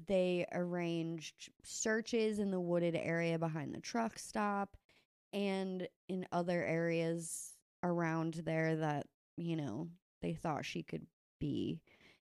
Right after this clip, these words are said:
They even started petitions to get the Flying J to put up more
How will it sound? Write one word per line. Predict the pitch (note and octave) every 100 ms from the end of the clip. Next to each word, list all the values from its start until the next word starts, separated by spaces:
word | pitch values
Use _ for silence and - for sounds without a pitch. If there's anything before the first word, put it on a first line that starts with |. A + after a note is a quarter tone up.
| _
They | G3+
even | - A3+ B3
started | B3+ B3 A3 G3+ G3+
petitions | G3+ - - F#3+ - A3+ A3 A3 -
to | G#3
get | E3 F3+ F3 E3+ -
the | E3+ E3+
Flying | - F3 F3 F3
J | D#3 D#3+ F3+
to | -
put | - F3
up | E3 - _ _ -
more | F3 F3 F3 F3+ E3+ E3+ E3+